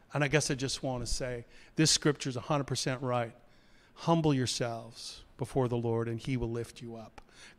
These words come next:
God will give grace to the humble, no matter where you've come from, no matter what your background, okay? That's good news. Hey, second thing, humility, then confession. Uh, uh, when Cheryl was reading that even this morning, I thought,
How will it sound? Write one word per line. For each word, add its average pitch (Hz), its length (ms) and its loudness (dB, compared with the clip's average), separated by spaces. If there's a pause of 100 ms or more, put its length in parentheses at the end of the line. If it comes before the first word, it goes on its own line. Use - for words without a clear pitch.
God 147 380 10
will 123 160 2
give 113 260 0
grace 120 640 -2 (460)
to 127 100 -8
the 113 80 -6
humble, 113 420 -6 (560)
no 143 80 2
matter 151 220 10
where 156 140 10
you've 147 180 4
come 135 220 2
from, 120 340 -8
no 120 60 -4
matter 123 180 0
what 123 160 0
your 120 120 -2
background, 113 560 -4
okay? 135 320 -6 (680)
That's 170 240 6
good 151 200 4
news. 110 460 -4 (400)
Hey, 208 100 12
second 196 380 12
thing, 135 140 4 (320)
humility, 202 500 10
then 185 160 10
confession. 170 560 8 (480)
Uh, - 40 4
uh, 170 400 12
when 180 140 8
Cheryl 330 200 6
was 262 120 8
reading 226 180 10
that 190 120 10
even 190 220 6
this 175 160 4
morning, 202 240 8
I 165 80 8
thought, 175 200 6